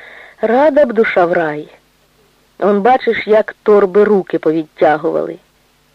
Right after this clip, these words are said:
Вона простягала красиві повні руки,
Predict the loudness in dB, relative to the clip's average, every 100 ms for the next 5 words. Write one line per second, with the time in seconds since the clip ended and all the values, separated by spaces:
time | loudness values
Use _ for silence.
0 | _ _ _ _ _ _ _ -6 -4 -2
1 | -2 -4 -2 0 0 0 -2 -8 -6 -6
2 | -4 -4 -4 -4 -4 -6 -4 -4 -6 -10